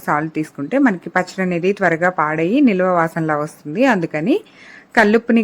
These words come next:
గ్రైండ్ చేసి తీసుకోవాలి. ఇక్కడ నేను నాలుగు కప్పుల ముక్కలకి ఒక కప్పు కారం తీసుకున్నానండి.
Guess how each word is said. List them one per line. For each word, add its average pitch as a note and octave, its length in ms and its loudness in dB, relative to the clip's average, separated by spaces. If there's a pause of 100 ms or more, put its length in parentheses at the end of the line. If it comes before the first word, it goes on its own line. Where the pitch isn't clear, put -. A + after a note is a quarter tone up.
గ్రైండ్ E3 320 2
చేసి F3 240 -6
తీసుకోవాలి. D3 560 -2 (560)
ఇక్కడ F#3+ 180 0 (100)
నేను A3 180 2 (120)
నాలుగు F#3+ 340 2
కప్పుల F#3 280 0 (140)
ముక్కలకి E3 440 -2 (140)
ఒక E3+ 240 -4
కప్పు D#3+ 260 -4
కారం D#3 340 0
తీసుకున్నానండి. D#3 680 -6